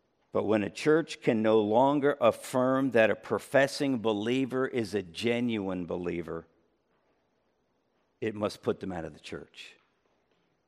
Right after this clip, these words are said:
See, because that's what a pattern of sin indicates about an individual who claims to be a follower of Jesus. When there's a pattern of sin, and it may not be just one kind of sin.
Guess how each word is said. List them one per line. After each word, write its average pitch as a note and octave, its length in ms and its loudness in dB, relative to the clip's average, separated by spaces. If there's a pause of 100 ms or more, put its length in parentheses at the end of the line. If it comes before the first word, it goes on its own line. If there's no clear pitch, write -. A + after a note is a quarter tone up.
(300)
See, - 160 -4
because G#2 340 -6
that's A#2 480 2
what A#2 220 2
a F2+ 60 -4
pattern A#2+ 520 0
of G#2+ 240 -8
sin A2+ 460 -8 (100)
indicates G2+ 1040 -6 (380)
about G2 340 4
an G2+ 160 -2
individual G#2+ 640 -2
who G2 160 -4
claims C#3+ 680 -4
to C#3+ 140 -6
be B2 520 -4
a A2 120 -4
follower A2+ 600 -2
of F#2+ 220 -10
Jesus. G2 640 -10 (320)
When A#2+ 200 2
there's A#2+ 220 2
a G2+ 60 0
pattern D#3 580 4
of D#3+ 140 -2
sin, D3 480 0 (260)
and C3+ 140 2
it C3 80 -2
may D3+ 180 2
not D#3+ 240 4
be D3+ 160 2
just C#3+ 320 2
one D#3 380 4
kind F3+ 540 2
of A2+ 240 4
sin. F#2 420 -4